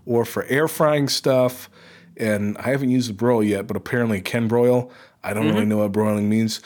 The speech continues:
Speaker 1: Uh, I have the
Speaker 2: Broiling is
Speaker 1: Instant Pot.
Speaker 2: super hot temperature, very fast. So if you have, like, something that has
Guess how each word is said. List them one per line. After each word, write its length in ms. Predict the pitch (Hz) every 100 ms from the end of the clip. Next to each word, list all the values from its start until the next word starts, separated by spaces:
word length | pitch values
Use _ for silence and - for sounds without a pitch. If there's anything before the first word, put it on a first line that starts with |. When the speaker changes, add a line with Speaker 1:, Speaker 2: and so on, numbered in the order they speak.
| - - - -
Speaker 1:
Uh, 180 | 104 92
I 120 | 117
have 320 | 123 120 113 117
the 460 | 113 110 107 107 - _ _
Speaker 2:
Broiling 400 | - 123 135 185
is 120 | 247 -
Speaker 1:
Instant 160 | -
Pot. 100 | - - -
Speaker 2:
super 100 | 160
hot 320 | - 143 -
temperature, 600 | 156 127 117 - 101 110 _ _ _ -
very 240 | 117 120
fast. 580 | 117 123 98 98 - - _ _ _ _ -
So 140 | -
if 120 | 120
you 80 | 123
have, 220 | 123 117 117
like, 260 | 113 - -
something 400 | - 127 131 123
that 80 | 113
has 200 | 107